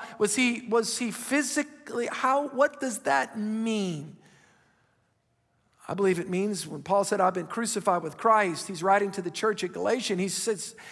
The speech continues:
he's simply saying to them that, that when I trust to Christ as my Savior, watch this,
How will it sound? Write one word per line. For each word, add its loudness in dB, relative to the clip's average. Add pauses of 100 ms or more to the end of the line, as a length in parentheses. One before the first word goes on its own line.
(120)
he's -2
simply 2
saying 2
to 2
them 6 (200)
that, 4
that 6
when 4
I 8
trust 4
to -2
Christ 6
as -4
my 6
Savior, 6
watch 6
this, 4